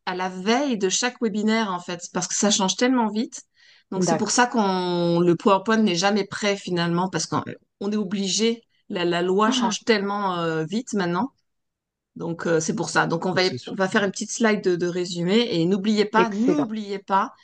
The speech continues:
Speaker 1: si vous faites de la création de contenu avec chat G P T, de, de sauvegarder vos, vos prompts. Ça, on va vous le mettre aussi. Euh, voilà, ça, vous perdez rien, ça prend pas énormément de place. Sauvegardez vos prompts.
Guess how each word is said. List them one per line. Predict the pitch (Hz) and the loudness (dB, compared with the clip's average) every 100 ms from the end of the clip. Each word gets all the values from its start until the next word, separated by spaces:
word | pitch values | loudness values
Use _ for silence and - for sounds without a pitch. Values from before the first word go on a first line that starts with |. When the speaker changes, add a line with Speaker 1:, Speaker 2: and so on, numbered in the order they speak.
| - | -10
Speaker 1:
si | - | -4
vous | 196 | -2
faites | 185 233 | 0 0
de | 190 | 0
la | |
création | 175 - 214 214 214 | -2 0 0 0 -4
de | |
contenu | 208 196 214 | -4 -2 -2
avec | 196 | -2
chat | 190 | -4
G | 190 180 | -4 -4
P | 185 | -4
T, | 170 196 196 | 2 2 2
de, | 175 165 - | 0 0 0
de | 160 156 | -4 -4
sauvegarder | - - 226 196 185 170 180 | 0 4 4 2 -2 -2 -4
vos, | 175 165 151 151 | -2 -2 0 0
vos | 151 175 | 0 -2
prompts. | - 156 - - - - _ _ _ | 0 -2 -2 -6 -12 -12 _ _ _
Ça, | - 226 | -6 0
on | 214 | 0
va | 196 | 0
vous | 175 | -2
le | 190 | 0
mettre | 196 202 202 | 0 0 -2
aussi. | 170 - 175 208 - _ _ _ _ - | -6 -4 -4 -6 -8 _ _ _ _ -6
Euh, | 165 156 151 143 - - - 185 | -2 -2 0 -2 -4 -6 -8 0
voilà, | 170 - - | 2 2 -2
ça, | - - | -10 -8
vous | 156 190 | -4 -2
perdez | 208 214 208 | 0 0 0
rien, | 196 202 220 | 0 2 2
ça | 254 196 | 0 -6
prend | - | -6
pas | 175 220 226 208 | 0 2 2 0
énormément | 190 196 196 190 | -2 0 -2 -2
de | |
place. | 190 185 214 - | -4 -4 -4 -8
Sauvegardez | - - 247 214 196 196 | -4 2 4 4 0 0
vos | 175 | -2
prompts. | 170 156 - - - | -4 -4 -6 -8 -12